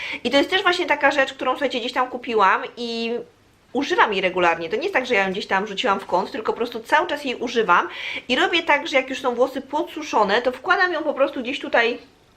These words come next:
o, na takiej wysokości, przytykam suszarkę i przejeżdżam na dół. Czasami też kręcę tą szczotką, dlatego że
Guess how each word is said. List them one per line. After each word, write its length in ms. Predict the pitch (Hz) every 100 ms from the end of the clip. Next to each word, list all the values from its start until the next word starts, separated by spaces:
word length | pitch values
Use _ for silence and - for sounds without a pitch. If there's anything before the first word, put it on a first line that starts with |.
| _ -
o, 120 | 247
na 120 | 247
takiej 220 | 320 320
wysokości, 600 | 269 277 247 208 - 403 508 453 - -
przytykam 480 | 359 359 339 320
suszarkę 460 | 302 277 285 262 440 719 719 - - -
i 40 |
przejeżdżam 480 | - 440 392 359 330
na 120 | 208
dół. 120 | 175
Czasami 320 | 185 240 480 523
też 180 | 427
kręcę 440 | - 330 320 311 208
tą 140 | 190
szczotką, 440 | - 185 165 202 226
dlatego 340 | 220 247 294
że 260 | 294 285